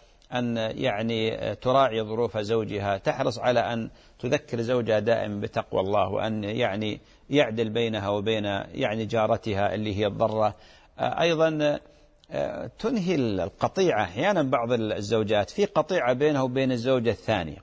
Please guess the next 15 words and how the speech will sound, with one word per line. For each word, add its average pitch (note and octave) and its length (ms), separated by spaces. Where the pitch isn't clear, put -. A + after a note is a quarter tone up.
قطيعة C3 480
هذه D#3+ 440
دائما D3 520
المسافة D3+ 580
يلعب C#3+ 280
فيها C#3 220
الشيطان G#2+ 480
ويوسع C#3+ 560
الفجوة، G#2+ 500
يوسع B2 460
ويبعد B2 400
بين، B2+ 300
بين، B2+ 380
وتحصل B2+ 880
مشاكل. G#2+ 420